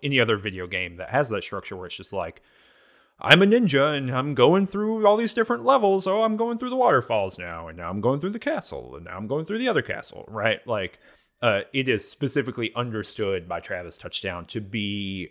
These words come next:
a, a familiar structural form. And that to me is really interesting.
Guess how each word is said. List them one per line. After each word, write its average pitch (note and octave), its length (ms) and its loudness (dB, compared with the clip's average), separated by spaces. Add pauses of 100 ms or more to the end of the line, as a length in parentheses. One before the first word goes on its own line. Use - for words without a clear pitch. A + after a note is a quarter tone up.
a, G#2+ 120 -2 (100)
a B2 60 2
familiar F#2+ 720 -8
structural - 480 -8
form. E2+ 420 -14
And - 80 -4
that G#3+ 140 4
to - 60 -4
me E3+ 100 -2
is D#3 140 -4
really D#3+ 180 -6
interesting. - 480 -14